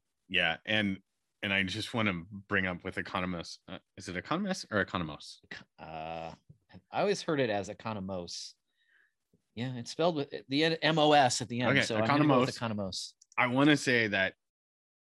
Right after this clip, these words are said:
Speaker 1: every now and then he ends up in a position you are sure he's going to die in
Speaker 2: <laughs> Right.
Speaker 1: and kills everybody
Speaker 2: <laughs>
Speaker 1: and has, like, this total moment of being a complete badass.
Speaker 2: Yeah,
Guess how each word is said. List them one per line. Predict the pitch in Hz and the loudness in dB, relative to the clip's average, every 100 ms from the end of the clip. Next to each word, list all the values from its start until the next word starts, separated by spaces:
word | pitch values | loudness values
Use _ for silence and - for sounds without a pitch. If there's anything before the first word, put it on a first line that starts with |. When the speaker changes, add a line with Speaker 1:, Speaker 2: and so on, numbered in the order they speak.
| _ - | _ 2
Speaker 1:
every | 135 151 180 202 220 | 2 2 0 0 2
now | 196 120 107 117 131 | 2 2 4 4 2
and | 104 | 2
then | 98 95 | 2 0
he | 95 - 165 180 165 | -2 -6 -8 -4 0
ends | 160 151 | 2 4
up | 156 - | 0 0
in | 127 | -4
a | 110 - | -4 -6
position | 107 95 123 131 113 101 | -6 0 0 2 0 0
you | 110 147 | 4 4
are | 113 101 | 4 2
sure | - - 135 139 | 0 4 6 6
he's | 139 123 | 4 0
going | 120 117 117 | 0 4 4
to | 104 | 6
die | 101 101 92 107 | 4 4 6 6
in | 139 190 269 - | 6 6 4 -2
Speaker 2:
<laughs> | - - | -16 -12
Right. | - - - | -12 -6 0
Speaker 1:
and | 190 160 | 2 2
kills | - 202 175 160 151 | 2 4 6 4 2
everybody | 147 226 311 185 156 156 143 147 135 127 151 - | 0 2 4 4 4 6 6 6 4 2 0 -2
Speaker 2:
<laughs> | 180 | 2
Speaker 1:
and | 190 | 4
has, | 190 254 269 254 | 6 6 6 6
like, | 247 202 | 2 2
this | 233 214 - | 2 2 0
total | 175 254 311 285 | 2 4 6 6
moment | 254 285 262 226 | 6 6 4 2
of | 175 | 0
being | 160 247 220 | -2 0 2
a | 175 | 0
complete | - 180 - 147 233 302 240 | 0 -4 -2 0 6 6 8
badass. | 269 311 170 139 190 - | 6 6 6 4 4 4
Speaker 2:
Yeah, | 147 131 | 6 6